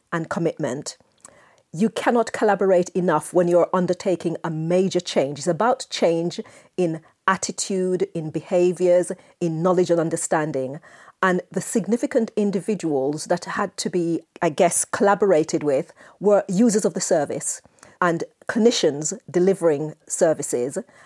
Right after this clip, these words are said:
and then, of course, our strategic board. And so the board asked me to deliver this work, but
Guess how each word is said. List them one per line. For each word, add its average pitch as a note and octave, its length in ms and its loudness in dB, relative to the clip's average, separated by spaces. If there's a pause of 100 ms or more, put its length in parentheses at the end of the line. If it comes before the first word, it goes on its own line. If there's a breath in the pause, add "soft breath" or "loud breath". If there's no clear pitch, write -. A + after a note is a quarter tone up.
(180 loud breath)
and F#3 220 2
then, G3 320 4
of - 160 -6
course, - 260 -2
our D#3+ 120 -2
strategic - 540 -8
board. B2 480 -4 (720 loud breath)
And F#3 200 2
so G3 220 4
the E3 100 -2
board A3 260 6
asked A#3 340 2
me C3+ 280 -10 (100)
to F#3+ 100 -4
deliver E3+ 300 2
this D#3+ 180 -6
work, C#3+ 440 -2 (300 loud breath)
but D3+ 380 2